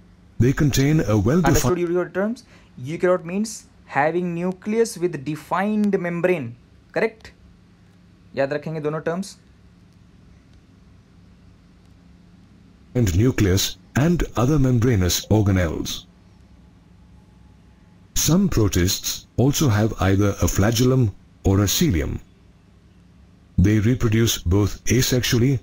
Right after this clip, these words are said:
Speaker 1: through cell fusion and sexually via zygote formation.
Speaker 2: Note the points.
Speaker 1: Chrysophytes include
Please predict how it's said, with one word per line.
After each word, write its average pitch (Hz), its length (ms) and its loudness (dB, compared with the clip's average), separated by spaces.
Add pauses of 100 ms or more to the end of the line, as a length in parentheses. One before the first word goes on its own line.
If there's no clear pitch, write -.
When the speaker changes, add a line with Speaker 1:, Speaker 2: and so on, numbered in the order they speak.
Speaker 1:
through 87 220 4
cell 92 260 0
fusion 120 480 2 (440)
and 151 300 0
sexually 104 640 0 (280)
via 95 360 2 (120)
zygote 110 520 0
formation. 85 640 0 (180)
Speaker 2:
Note 127 120 -6
the 127 80 -8
points. 147 380 -10 (1400)
Speaker 1:
Chrysophytes 139 920 0
include 110 520 2